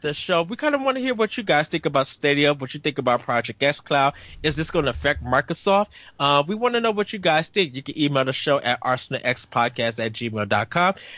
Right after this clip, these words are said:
You can follow us on Twitter at Arsenal X, uh, Podcast. You can find us on, uh, our YouTube page, Arsenal X Xbox channel, and you can join our Facebook group,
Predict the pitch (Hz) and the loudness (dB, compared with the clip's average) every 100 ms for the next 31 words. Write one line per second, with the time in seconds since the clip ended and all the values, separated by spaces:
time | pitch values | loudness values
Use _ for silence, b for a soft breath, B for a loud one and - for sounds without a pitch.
0 | - 175 185 196 190 180 175 - - 277 | -6 -2 2 4 2 2 -4 -4 -4 -2
1 | 214 - 131 - 127 117 - 123 113 117 | 0 0 -2 0 -2 -2 -2 -6 -4 -6
2 | 120 - - B B B - 117 110 107 | -8 -12 -14 B B B 2 4 4 0
3 | - 139 117 131 127 113 113 120 - B | 0 2 2 2 2 2 2 -2 -10 B
4 | B 147 170 - 156 160 156 - 139 139 | B -4 -2 2 0 0 -4 -2 2 2
5 | 135 - 135 120 117 113 123 127 156 208 | -2 -2 0 0 0 0 -2 0 -4 -2
6 | 190 185 180 - - 131 - 139 135 131 | 0 2 2 0 0 0 2 0 0 0
7 | 135 - - 131 - - 127 - - - | -2 -4 -2 -2 -2 -2 -2 -2 -6 0
8 | 160 190 208 - B B B 190 240 202 | 2 2 0 -4 B B B 2 4 4
9 | 156 180 196 180 - 170 175 - 143 - | 4 2 0 0 4 4 4 2 0 2
10 | 160 170 - 175 - 131 131 | -2 -2 -6 -8 -4 -2 -2